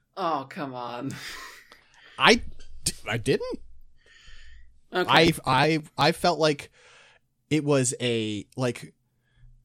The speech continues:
Speaker 2: the original Psychonauts. The, the, the problem is, I, like, I wanna compare it to the original Psychonauts, but, uh, to you, that's a compliment, and to me, it's not. It's like, yeah, no, I mean, they put a love, a lot of love and care into this generic three D platformer.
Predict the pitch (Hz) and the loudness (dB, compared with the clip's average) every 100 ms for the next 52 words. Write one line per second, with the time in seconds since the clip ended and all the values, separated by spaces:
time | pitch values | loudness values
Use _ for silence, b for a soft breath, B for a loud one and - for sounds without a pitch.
0 | _ - B B B B B B B _ | _ -20 B B B B B B B _
1 | _ _ _ _ _ _ _ _ _ _ | _ _ _ _ _ _ _ _ _ _
2 | _ _ _ _ - 131 135 185 208 175 | _ _ _ _ -4 0 2 2 0 -2
3 | - 147 143 120 101 95 - - - 170 | 0 -2 0 -2 -2 -4 -6 -6 -2 0
4 | 185 196 196 190 269 311 175 131 135 147 | 4 4 2 2 2 2 2 2 2 2
5 | 147 151 - 143 135 165 180 170 139 160 | 4 2 2 0 2 2 2 0 2 0
6 | 147 147 135 135 127 - 170 170 135 101 | 0 0 0 2 2 2 0 2 2 0
7 | - 139 - - - 139 - 165 151 160 | 0 0 0 -4 -2 0 2 2 4 2
8 | 143 160 - 202 - 131 123 156 156 - | 2 0 2 4 4 2 0 0 -2 0
9 | 175 170 160 170 185 160 110 143 135 160 | 0 0 -2 -2 2 2 2 -2 -2 2
10 | 147 143 - B B B B B B 175 | 2 0 -8 B B B B B B 2
11 | 233 202 185 208 190 170 175 170 165 196 | 4 4 4 2 2 2 0 0 -2 0
12 | 185 180 180 180 151 165 185 165 175 175 | 0 0 -2 -2 0 0 0 0 0 0
13 | 165 180 170 156 139 139 135 - 135 131 | -2 0 0 0 0 0 -2 0 2 2
14 | 131 - 139 127 123 131 127 - 107 95 | 0 -2 -2 -2 -2 0 0 -2 -4 -4
15 | 90 | -6